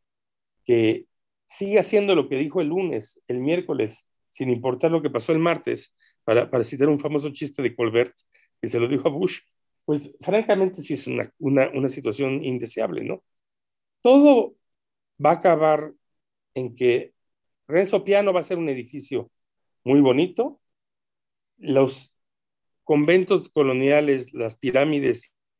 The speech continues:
y las instituciones culturales y los artistas jóvenes se van a caer en pedazos o morir de hambre, el régimen va a inaugurar con un listón una serie de edificios y estos no van a ser sostenibles a futuro.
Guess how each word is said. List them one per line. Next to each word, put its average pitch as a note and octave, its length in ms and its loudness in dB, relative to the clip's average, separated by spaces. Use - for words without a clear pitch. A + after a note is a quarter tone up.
y B2 80 -12
las A2 180 -10
instituciones C3 580 -12
culturales C3+ 400 -12
y B2+ 80 -10
los B2 200 -2
artistas D3 560 -2
jóvenes D3+ 560 -2
se - 160 -6
van D3 180 2
a C#3+ 240 0
caer B2+ 240 2
en D3 140 2
pedazos B2+ 400 0
o B2 60 -6
morir A#2+ 300 -4
de E3 140 -6
hambre, B3+ 300 -4
el C#3 400 -6
régimen F3+ 520 2
va D3+ 60 4
a E3+ 40 6
inaugurar D3 560 2
con D#3 100 0
un D3+ 100 -2
listón D3 480 -4
una D3 120 -2
serie C#3 280 -6
de A#2 120 0
edificios C3+ 640 -10
y D3 300 -6
estos E3 300 2
no E3+ 180 6
van F3 160 4
a D#3+ 60 2
ser E3+ 180 -2
sostenibles D#3 680 -4
a B2+ 100 -6
futuro. D#3+ 460 -4